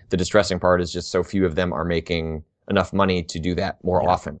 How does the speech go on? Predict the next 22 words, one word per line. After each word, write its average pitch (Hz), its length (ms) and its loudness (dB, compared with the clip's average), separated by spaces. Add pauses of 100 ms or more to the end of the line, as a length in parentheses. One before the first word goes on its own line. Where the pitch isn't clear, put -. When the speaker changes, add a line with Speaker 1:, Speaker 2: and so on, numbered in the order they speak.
Speaker 1:
right? 87 200 -2
Like, 82 100 -4
they're 82 80 -2
doing 92 140 2
it 90 60 0
in 76 40 -6
their 87 100 -2
free 90 240 -4
time, 78 220 -6
they're 76 80 -6
doing 85 160 -2
it 82 80 -2
on 82 100 -2
the 80 60 -4
side, 78 460 -2 (280)
um, 82 200 -2
as 82 120 0
opposed 82 420 0
to, 82 280 0 (240)
uh, 80 320 2 (120)
it 92 140 0
being 82 480 0